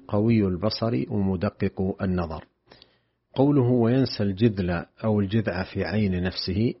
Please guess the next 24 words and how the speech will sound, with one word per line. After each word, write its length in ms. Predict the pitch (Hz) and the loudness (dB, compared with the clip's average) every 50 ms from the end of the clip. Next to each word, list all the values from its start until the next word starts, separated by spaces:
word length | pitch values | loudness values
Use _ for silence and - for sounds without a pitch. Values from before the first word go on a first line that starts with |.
| _ _ - | _ _ 0
الجذل 520 | 110 104 98 90 104 127 131 110 117 113 120 131 143 - - | 2 2 2 2 2 0 2 2 0 0 2 0 0 -2 -4
هو 200 | 110 117 117 110 | -2 0 0 0
الخشبة 840 | 101 92 - 117 113 - - 113 98 104 101 - 117 120 131 - - | 0 0 -4 -4 -4 -4 -2 -2 -2 -2 -2 0 -2 -2 -2 -2 -2
الكبيرة. 560 | 110 101 - - 85 80 85 76 67 69 69 - _ _ _ _ _ _ _ _ _ _ _ _ _ _ _ _ | -4 -4 -4 -4 -4 -4 -4 -4 -6 -8 -12 -16 _ _ _ _ _ _ _ _ _ _ _ _ _ _ _ _
قوله: 440 | - 143 160 151 147 131 123 123 110 | 2 4 4 6 4 4 2 2 0
"قال 300 | - - 123 127 123 117 | 0 0 0 2 2 2
ابن 460 | 110 110 - - - 120 107 110 110 | 0 0 -2 -4 -6 -4 -2 0 0
عبيد"، 560 | 101 82 87 92 80 87 92 90 92 95 - - _ _ _ - | 2 2 0 -2 0 0 0 0 -2 -2 -6 -12 _ _ _ -6
وهو 220 | 101 95 95 98 | -4 -2 0 0
محمد 560 | 95 95 90 - - 110 107 101 95 85 82 | 0 -2 -2 -2 0 0 2 2 0 0 -2
بن 220 | 87 80 90 90 85 | -4 -4 -4 -4 -4
عبيد 480 | 76 90 90 85 104 104 98 85 92 | -4 -4 -2 -2 0 0 0 -2 -4
بن 240 | 85 76 87 87 85 | -6 -4 -4 -4 -4
ميمون 520 | 85 90 90 87 87 95 104 117 131 147 - - | -2 -2 -2 -2 0 0 2 2 0 -2 -4 -6
شيخ 380 | - - 120 117 - - - | -4 -2 0 -2 -2 0 -2
البخاري، 680 | 98 92 85 80 - - - 85 85 85 95 113 - - - _ _ _ 101 | -2 -2 -4 -6 -8 -8 -6 -4 -2 0 0 0 -2 -2 -8 _ _ _ 0
الجذل 680 | 101 101 92 92 117 123 110 107 107 98 95 95 - - - | 0 2 2 2 0 0 2 2 2 2 0 0 -2 -4 -6
الخشبة 560 | 95 87 - - 117 - - 113 98 95 92 - - | -6 -6 -4 -4 -4 -2 -2 -2 -2 -2 -2 -2 -2
العالية 800 | 98 90 78 85 98 92 90 98 113 127 117 - - 143 147 - | -2 -2 -2 -2 -2 0 0 0 0 0 0 -2 -2 -2 -2 -2
الكبيرة. 540 | - 113 - - 180 160 82 151 139 - 65 - _ _ _ _ _ _ - _ _ _ _ _ _ _ _ | -2 -4 -2 -2 -2 -2 -2 -4 -6 -8 -12 -18 _ _ _ _ _ _ -20 _ _ _ _ _ _ _ _
والخشبة 720 | 110 113 110 - - 151 - - 131 117 113 104 - 113 110 | 0 0 2 2 2 2 2 2 4 4 4 2 2 0 0
إذا 180 | 101 92 95 92 | 2 2 0 0
كانت 440 | - - 123 127 123 113 101 - - | 0 0 0 2 2 0 0 0 -2
عالية 640 | 90 90 180 190 - - 82 - - 80 78 76 147 | -2 0 0 0 0 0 0 -2 -4 -6 -6 -8 -8